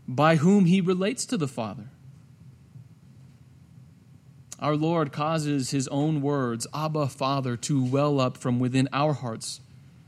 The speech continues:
and to pour forth from us. He rises from the dead, and he tells Mary Magdalene, "Go to my brethren and say to them, I ascend to my Father and to your Father,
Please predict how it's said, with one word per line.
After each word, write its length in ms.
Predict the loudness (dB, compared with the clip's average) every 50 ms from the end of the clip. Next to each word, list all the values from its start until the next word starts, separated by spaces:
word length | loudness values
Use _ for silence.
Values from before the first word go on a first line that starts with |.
| -16 -10
and 120 | -6 -4
to 80 | -4 -4
pour 220 | -4 -4 -4 -4
forth 300 | -4 -4 -6 -6 -6 -6
from 220 | -8 -6 -4 -4 -4
us. 340 | -4 -6 -8 -12 -12 -14 -18 -20 -20 -20 -20 -20 -20 -20 -20 -20 -20 -20 -20 -20 -20 -20 -20 -20 -20 -20 -20 -20 -20 -20 -20 -20 -20 -10 -2
He 140 | 0 0
rises 420 | 2 2 2 2 2 0 -2 -4 -4
from 160 | -4 -4 -4
the 80 | -4 -4
dead, 400 | -2 0 0 0 0 0 -2 -6 -10 -18 -20 -20 -20 -20 -20 -20 -20 -20 -20 -20 -20 -20 -20 -20 -20 -20 -20 -20 -20 -20 -20 -20 -20 -20 -20 -20 -20 -20 -20 -16 -6 -2
and 80 | -2
he 60 | 0
tells 220 | 2 2 2 2 4
Mary 440 | 4 6 6 6 6 6 4 2 -2 -8 -10 -4
Magdalene, 520 | 0 2 2 2 2 2 2 2 4 4 4
"Go 200 | 4 4 4 4
to 120 | 2 0
my 160 | 0 0 0
brethren 440 | 0 0 0 0 0 0 0 0 0
and 120 | -2 -2
say 220 | -4 -4 -4 -4 -4
to 140 | -4 -4 -2
them, 280 | -2 0 0 -2 -2 -4
I 180 | -4 -2 -2 0
ascend 460 | -2 -2 -2 -2 -2 -2 -2 -2 -4
to 220 | -4 -4 -4 -2 -2
my 200 | -4 -4 -4 -6
Father 460 | -6 -8 -8 -8 -10 -10 -12 -14 -14 -16 -20 -20 -20 -20 -20 -20 -20 -20 -20 -20 -20 -20 -20 -20 -20 -12
and 160 | -8 -8 -6 -6
to 80 | -4
your 220 | -4 -2 -2 -4 -4
Father, 380 | -6 -8 -10 -10 -10 -14 -18